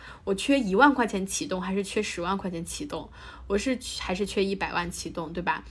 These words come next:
就你，你觉得你的这种匮乏，它一定是有数的。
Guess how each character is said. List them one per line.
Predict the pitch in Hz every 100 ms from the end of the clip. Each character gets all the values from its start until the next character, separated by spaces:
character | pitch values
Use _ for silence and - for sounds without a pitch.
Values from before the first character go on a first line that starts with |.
| -
就 | 285
你， | 254 190 -
你 | 196
觉 | 190 196
得 | 247
你 | 247 185
的 | 175 175 147 147
这 | 254
种 | 233 185
匮 | 294 208
乏， | 196 165 175
它 | 226
一 | 214
定 | 254
是 | 247
有 | 220 165
数 | - - 269
的。 | 196 143